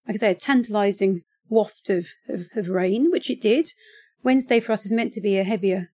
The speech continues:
downpour and prolonged as well. I did see, now I don't know if I like Penn Ellen anymore or not, because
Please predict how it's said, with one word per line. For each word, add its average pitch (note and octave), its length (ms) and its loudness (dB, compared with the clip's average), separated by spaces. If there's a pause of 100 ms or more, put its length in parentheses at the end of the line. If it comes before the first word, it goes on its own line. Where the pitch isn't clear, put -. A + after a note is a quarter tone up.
(260)
downpour G3+ 460 2
and A3 160 2
prolonged A#3 580 2 (420)
as A3 140 -2
well. A3+ 160 2 (220)
I C#4+ 140 4
did F#4+ 200 2
see, G3+ 380 0
now A#3 180 2
I A#3+ 80 4
don't A4+ 180 0
know A#4 240 0
if - 60 -6
I G4+ 100 4
like F#4+ 240 2
Penn C#4+ 200 2
Ellen C4+ 240 0
anymore C4 340 2
or B3+ 140 0
not, - 200 -2
because - 380 2